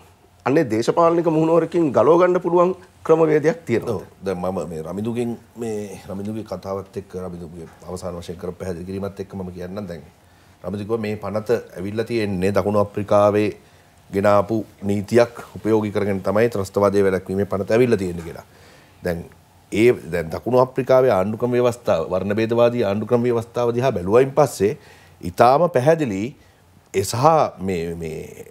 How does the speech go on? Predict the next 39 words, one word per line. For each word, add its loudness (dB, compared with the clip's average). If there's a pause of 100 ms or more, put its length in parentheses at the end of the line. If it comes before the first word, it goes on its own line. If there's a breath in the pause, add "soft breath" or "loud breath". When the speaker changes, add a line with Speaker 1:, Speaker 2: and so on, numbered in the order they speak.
(200)
Speaker 2:
මේ -8
කියන්නේ -6 (200 soft breath)
මේ 6
වගේ 8
පනතක් 2
එන 4
එක 2 (380)
පුදුමයක් 0
නෙමෙයි. 0 (540)
ඒ -6
කියන්නේ 0 (340 soft breath)
කළු -2
ජාතිකයන්ට 2
කලාප -2
වෙන් -2
කරලා, -2
කළු 0
ජාතිකයන්ට 2
සුදු -4
ජාතිකයන්ගේ 2
කලාප 0
වලට -2
එන්න -6
බැරි 0
කරලා, 4 (360 loud breath)
කළු 4
ජාතිකයන් 4
යන්න 0
ඕන 0
ඉස්කෝල 0
නම් 0
කරලා 2 (100)
මේ 4
විදිහට 4
ආපු 4
ආණ්ඩුක්‍රම 2
ව්‍යවස්ථාවක් 2
දකුණු -2 (120)
අප්‍රිකාවේ 0